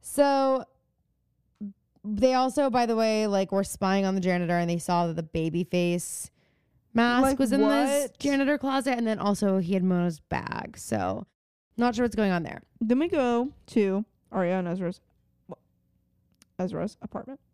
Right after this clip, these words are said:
Speaker 2: <laughs> and he's
Speaker 1: Yeah.
Speaker 2: putting a necklace on her, ugly, of course,
Speaker 1: <laughs>
Speaker 2: and Ar-, it, like, touch, it barely touches Arya's, like,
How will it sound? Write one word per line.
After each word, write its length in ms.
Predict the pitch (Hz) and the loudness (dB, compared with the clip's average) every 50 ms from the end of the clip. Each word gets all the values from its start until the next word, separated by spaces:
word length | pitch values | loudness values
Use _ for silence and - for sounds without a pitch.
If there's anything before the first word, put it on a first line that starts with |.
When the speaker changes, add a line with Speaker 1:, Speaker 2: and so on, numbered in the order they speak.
| _ _ - | _ _ -12
Speaker 2:
<laughs> 680 | 190 160 - - _ _ _ _ _ _ _ _ _ - | -12 -12 -14 -20 _ _ _ _ _ _ _ _ _ 0
and 180 | 226 220 220 | 2 2 2
he's 100 | 226 262 | 2 -2
Speaker 1:
Yeah. 60 | 262 - | -2 -2
Speaker 2:
putting 320 | 349 330 349 359 359 381 - _ _ _ _ _ _ _ _ _ _ _ _ _ _ _ _ _ | -2 -2 -2 -4 -6 -8 -12 _ _ _ _ _ _ _ _ _ _ _ _ _ _ _ _ _
a 80 | 247 | -4
necklace 680 | 247 254 277 330 370 415 415 415 - - 262 254 247 - - | -4 -4 -4 -4 -4 -4 -6 -6 -6 -6 -4 -4 -4 -6 -6
on 280 | - 208 202 196 208 233 | -4 -2 0 0 0 0
her, 320 | 233 208 208 202 196 - - | 0 0 0 -2 -2 -4 -4
ugly, 320 | - 180 170 - - - | -6 -8 -6 -6 -6 -6
of 120 | 190 196 - | -6 -8 -8
course, 500 | - - - - - - 262 - - _ - - - - - - | -10 -8 -6 -4 -4 -4 -6 -6 -12 _ -20 -20 -20 -20 -8 -4
Speaker 1:
<laughs> 240 | 240 214 - - - | -2 -2 -2 2 2
Speaker 2:
and 160 | 269 262 - - _ - | 0 0 0 -6 _ 0
Ar-, 180 | 214 214 - - | 0 0 0 0
it, 140 | 240 220 | -2 -2
like, 160 | 233 330 349 - | -2 -2 -4 -4
touch, 340 | _ - - 285 254 220 - - | _ -4 0 0 0 -2 -2 -4
it 220 | - 226 220 - _ | -4 -4 -4 -2 _
barely 340 | - 226 233 233 226 247 262 | 0 2 2 0 0 -2 -4
touches 340 | - 285 262 247 285 262 247 - - | -2 -2 -2 -2 -2 -4 -4 -4 -2
Arya's, 540 | 196 190 190 190 190 196 196 196 202 202 214 | 0 2 2 2 2 0 0 0 0 0 0
like, 320 | 185 185 180 - - - | -2 -2 -2 -6 -14 -20